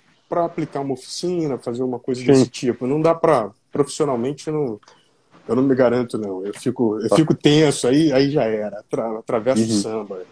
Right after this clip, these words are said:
Speaker 1: atravesso o samba. Eu deixo pra quem conhece.
Speaker 2: Uhum. Que
Speaker 1: Mas
Speaker 2: massa,
Speaker 1: corda,
Speaker 2: meu.
Speaker 1: mas corda, se você precisar aí, você me chama.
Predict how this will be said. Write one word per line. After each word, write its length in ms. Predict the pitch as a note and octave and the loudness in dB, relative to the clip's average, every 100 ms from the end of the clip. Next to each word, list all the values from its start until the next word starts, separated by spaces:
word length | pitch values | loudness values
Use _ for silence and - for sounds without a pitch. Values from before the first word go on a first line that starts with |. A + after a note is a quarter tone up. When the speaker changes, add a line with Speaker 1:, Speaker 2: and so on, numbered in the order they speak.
| - | -18
Speaker 1:
atravesso 440 | G#2+ A2 A2 A#2 B2 | -8 -4 -2 -4 -8
o 40 | |
samba. 520 | - G#2 G2+ F#2+ F#2+ - - - | -12 -12 -12 -10 -10 -12 -16 -4
Eu 60 | B2 | 2
deixo 220 | C#3+ - | 2 2
pra 120 | C#3+ | 0
quem 160 | D#3 C#3 | 0 2
conhece. 640 | E3 B2 G2+ F#2+ - - - - - - _ - | 2 2 -4 -12 -16 -18 -20 -20 -20 -20 _ -2
Speaker 2:
Uhum. 360 | G#2 G#2 F#2+ D#2+ - - _ _ - _ - - | -2 0 -2 -4 -16 -20 _ _ -20 _ -8 2
Que 80 | |
Speaker 1:
Mas 220 | D3 B2+ B2+ | 4 6 4
Speaker 2:
massa, 240 | B2+ - | 4 4
Speaker 1:
corda, 0 | |
Speaker 2:
meu. 420 | - F3 D3+ C#3 C3+ | 4 2 -2 -8 -6
Speaker 1:
mas 200 | C#3 - | -6 -6
corda, 400 | D#3+ E3 F#3 E3+ | -6 -4 -4 -8
se 100 | - | -12
você 240 | E3 F#3 | -12 -12
precisar 460 | F#3 - D3 D3+ D#3 | -12 -14 -8 -4 -4
aí, 300 | D3 F3+ F3+ | -6 -10 -14
você 240 | - - F3 _ _ _ _ | -16 -16 -18 _ _ _ _
me 180 | C#3+ D#3+ | -6 -6
chama. 420 | - G#2+ F#2 | -6 -8 -10